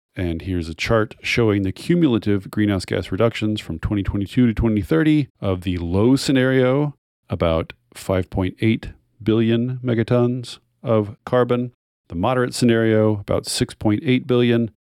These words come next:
the high scenario, about seven point four billion. In the high scenario, clean energy reaches an eighty-five percent share of U S electricity by twenty thirty. In the moderate scenario, it's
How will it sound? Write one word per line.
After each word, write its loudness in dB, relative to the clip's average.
the -8
high -2
scenario, -4
about -2
seven -4
point -10
four 0
billion. -10
In 4
the 4
high 0
scenario, 0
clean 2
energy 2
reaches 0
an -4
eighty-five 0
percent -2
share 0
of -4
U 2
S -2
electricity -4
by -4
twenty -2
thirty. -2
In -2
the 0
moderate 0
scenario, 2
it's -12